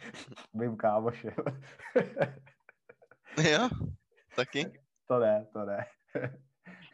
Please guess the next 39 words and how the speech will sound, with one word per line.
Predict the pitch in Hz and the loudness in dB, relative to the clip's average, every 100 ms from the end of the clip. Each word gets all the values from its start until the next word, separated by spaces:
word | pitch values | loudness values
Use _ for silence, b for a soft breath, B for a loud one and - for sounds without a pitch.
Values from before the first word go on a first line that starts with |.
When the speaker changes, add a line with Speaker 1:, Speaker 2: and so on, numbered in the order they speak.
| - 131 - 403 - 311 - - - _ _ _ _ _ - 147 135 - _ _ _ _ _ _ _ b b b b b _ _ _ _ - | -12 -10 0 0 0 -16 -12 -16 -16 _ _ _ _ _ -10 -8 -8 -12 _ _ _ _ _ _ _ b b b b b _ _ _ _ -6
Speaker 1:
A, | 113 113 113 110 110 - - | 0 4 4 2 -4 -14 0
no, | 131 143 | 4 6
ale | 143 | 6
Speaker 2:
No | 175 180 | 8 8
a | |
Speaker 1:
tak | 165 | 6
Speaker 2:
pak, | 165 - | 4 6
eh, | 147 135 131 | 6 6 4
c-, | - 135 | -2 -4
se | 143 139 | 0 2
celá | 151 135 135 | 6 6 6
ta | 139 | 2
situace | 151 - 139 156 139 | -2 2 2 4 2
ještě | 131 143 | 4 4
vyhrotila | 127 135 131 139 135 | 6 6 6 6 4
tím, | 127 123 123 | 4 0 0
že, | 131 | 2
eh, | 120 113 - 85 92 90 90 65 71 | 4 2 0 -4 -2 -4 -6 -10 -8
slavistický | 117 117 120 - - 117 | -2 -2 -2 -8 -2 0
hráč | 127 113 117 | 2 0 0
Kůdela | - 110 113 117 117 | -6 -4 0 2 2
přišel | - 110 117 113 | 0 -4 0 0
za | 113 | 2
jedním | 113 110 113 110 | 0 0 -4 -6
z | |
černochů, | - - 110 113 120 117 | -4 -2 -2 -4 -8 -12
který | 113 104 107 | -6 -6 -4
hrajou | 120 110 110 107 104 101 104 | -2 0 2 0 -4 -8 -12
v | |
tom | - 107 | -12 -10
skotském | - 113 - 113 | -10 -10 -10 -12
týmu | 110 107 110 110 107 | -10 -10 -8 -6 -6
a | 73 | -6
něco | 104 - 120 | -8 -8 -10
mu | 107 | -8
pošeptal, | 104 - 113 - 101 98 | -4 -4 -6 -4 -2 -4
eh, | _ _ - - - _ - 92 92 95 | _ _ -20 -20 -20 _ -10 -4 -2 -2
do | 101 | -4
ucha. | - 107 - 110 98 | -4 -10 -4 -4 -4